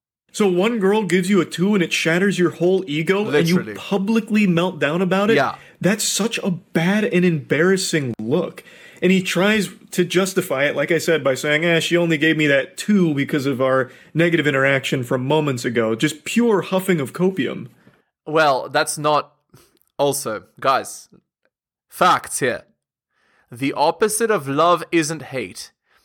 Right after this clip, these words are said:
Speaker 2: The opposite of love is indifference. So, if you have an argument, it shows her that you're willing to disagree.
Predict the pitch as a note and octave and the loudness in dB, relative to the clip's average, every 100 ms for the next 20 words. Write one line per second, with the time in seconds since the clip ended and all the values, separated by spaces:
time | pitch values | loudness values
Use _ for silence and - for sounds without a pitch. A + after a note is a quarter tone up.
0 | _ B2+ B2+ D#3 D#3+ G3+ F#3 G#3+ G#3 C#3 | _ -12 -6 0 0 0 -4 0 -2 -2
1 | C3+ C3+ C#3+ - D3+ C#3 C#3+ C#3+ F#3+ - | 0 2 0 -2 -2 -2 -4 0 0 0
2 | A#2+ - - - - _ _ _ _ _ | -8 -8 -14 -14 -18 _ _ _ _ _
3 | _ _ _ _ _ _ _ _ _ _ | _ _ _ _ _ _ _ _ _ _
4 | _ - F3 E3 B2+ _ _ _ _ _ | _ -2 2 2 -2 _ _ _ _ _
5 | _ _ _ _ _ _ _ _ _ _ | _ _ _ _ _ _ _ _ _ _
6 | _ - _ - G3+ - _ D#3 A3 B3 | _ -20 _ -2 -2 -2 _ -4 -2 2
7 | B3+ A#3 F#3 G#3+ G#3+ C3+ F2+ - - _ | 2 4 4 2 2 -4 -10 -18 -20 _
8 | _ _ _ _ _ _ _ _ _ _ | _ _ _ _ _ _ _ _ _ _
9 | _ _ _ _ - G#3+ - B3+ D4 C4 | _ _ _ _ -10 -6 -2 0 0 -2
10 | F#3 D#3 C3 - C3 E3+ F3 D#3+ A#3+ G#3 | 0 0 0 -4 -8 -2 0 0 -2 -2
11 | C3 D3 C#3+ C#3+ E3 - | -4 -6 -6 -4 -6 -6